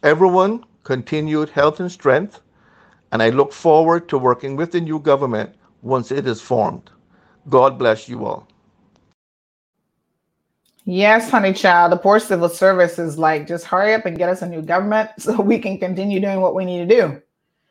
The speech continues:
Speaker 2: Thank you, Franz Manderson, ever so professional, for those comments.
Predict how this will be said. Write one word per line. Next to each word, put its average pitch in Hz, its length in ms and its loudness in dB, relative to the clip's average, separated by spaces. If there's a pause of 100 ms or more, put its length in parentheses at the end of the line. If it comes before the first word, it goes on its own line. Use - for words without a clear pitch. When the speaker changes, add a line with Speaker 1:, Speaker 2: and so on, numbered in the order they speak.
(240)
Speaker 2:
Thank 247 220 -2
you, 277 140 0
Franz 233 320 0
Manderson, 214 800 -2 (640)
ever 208 280 4
so 226 240 2
professional, 208 640 -2
for 233 120 -4
those 185 220 4
comments. 196 720 -4